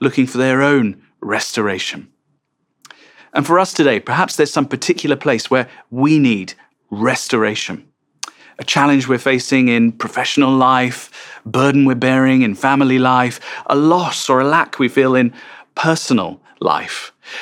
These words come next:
And as we hear about God's restoration, we are invited to a-, ask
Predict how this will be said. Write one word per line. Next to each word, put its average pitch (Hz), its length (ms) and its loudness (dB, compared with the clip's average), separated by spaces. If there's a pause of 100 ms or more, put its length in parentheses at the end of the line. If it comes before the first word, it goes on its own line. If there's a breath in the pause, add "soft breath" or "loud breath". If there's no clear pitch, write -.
(920 loud breath)
And 139 140 -2
as 147 160 0
we 151 140 2
hear 127 580 2 (260 loud breath)
about 117 500 0 (240 soft breath)
God's 135 380 0
restoration, 127 720 -2 (160 loud breath)
we 175 240 2
are 156 220 2
invited 139 720 0
to - 200 -6
a-, 123 260 0 (360)
ask 143 540 -2